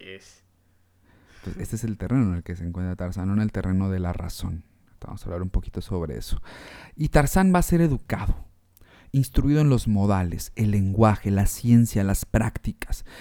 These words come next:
Speaker 2: Es todo un proceso de deslegitimación de sus anteriores saberes para la adquisición de estos nuevos. Sabo-, saberes legítimos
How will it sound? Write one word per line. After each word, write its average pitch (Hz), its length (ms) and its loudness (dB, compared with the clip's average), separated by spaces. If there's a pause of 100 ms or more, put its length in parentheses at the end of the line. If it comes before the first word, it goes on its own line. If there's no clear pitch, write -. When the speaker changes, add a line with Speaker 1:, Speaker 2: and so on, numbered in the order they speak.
(160)
Speaker 2:
Es 147 160 -2
todo 170 160 2
un 180 160 2
proceso 156 680 -2
de 123 300 0
deslegitimación 127 1080 -2
de 135 100 0
sus - 180 -2
anteriores 135 680 0
saberes 143 540 -2 (320)
para 120 220 2
la 117 80 0
adquisición 127 760 -2
de 123 80 2
estos - 380 -6
nuevos. 143 480 -4 (720)
Sabo-, 98 420 -4
saberes 104 500 -2
legítimos 139 640 -2